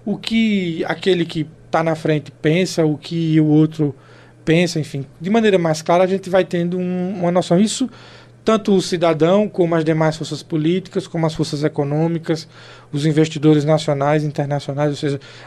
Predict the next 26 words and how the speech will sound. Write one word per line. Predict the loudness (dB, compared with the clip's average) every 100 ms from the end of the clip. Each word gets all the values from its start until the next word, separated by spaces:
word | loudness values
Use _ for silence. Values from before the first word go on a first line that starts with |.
| -20
as | -4
pessoas | -4 0 0 0
podem | 2 2 2 0
acompanhar | 0 -2 2 2 4 2 2 0
esse | -2 -4
processo | -2 -2 2 0 0
todo | -2 0 0 -2 -8 -18 -20 -20 -6
de | 0
maneira | 2 6 6 4 2 -6 -20 -12
mais | -2 0 2
lenta | 4 4 2 0 0
e | 0 -2
também | -2 -2 0 -2
mais | -2
transparente. | -2 -6 0 2 2 2 -2 -12 -16 -20 -18
Quando | 2 4 6
a | 6
gente | 4 2
tem | 2 2
um | 2
processo | 2 2 2 0 -2
de | -6
impeachment | -4 -6 -2 0
ou | 0
de | 0
substituição | -4 -4 -4 -4 -4 0 -2